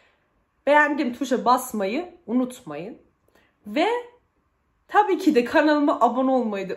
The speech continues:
unutmayın. Ve arkadaşlarınıza gönderin videoları. Birbirinizle öğrenmeye başlayın, çalışın. Ve eğer bir sorunuz varsa E, yorumlarda bana yazın. E, geri döneceğim hemen size. Ve,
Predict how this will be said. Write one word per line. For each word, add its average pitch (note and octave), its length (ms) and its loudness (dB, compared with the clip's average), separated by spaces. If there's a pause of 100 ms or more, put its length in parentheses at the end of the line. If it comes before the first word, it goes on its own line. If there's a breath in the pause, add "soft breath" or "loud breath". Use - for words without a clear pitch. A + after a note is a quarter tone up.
unutmayın. G#3 840 -4
Ve B3+ 200 2
arkadaşlarınıza C#4 720 0
gönderin C4 580 -2
videoları. A#3 720 -2 (380 loud breath)
Birbirinizle A#3+ 800 0
öğrenmeye A#3 640 0
başlayın, A#3 800 -2
çalışın. B3 680 -2
Ve A#3+ 60 0
eğer C4 320 2
bir B3 60 -8
sorunuz B3 640 -2
varsa D4+ 680 2 (360 loud breath)
E, G#3 100 -2
yorumlarda B3+ 760 2
bana B3 160 -2
yazın. B3+ 560 -2 (280)
E, G3+ 340 -2
geri A#3 300 -2
döneceğim A3+ 560 0
hemen F#3+ 380 -6
size. G3+ 360 -4 (680 soft breath)
Ve, C#4+ 220 6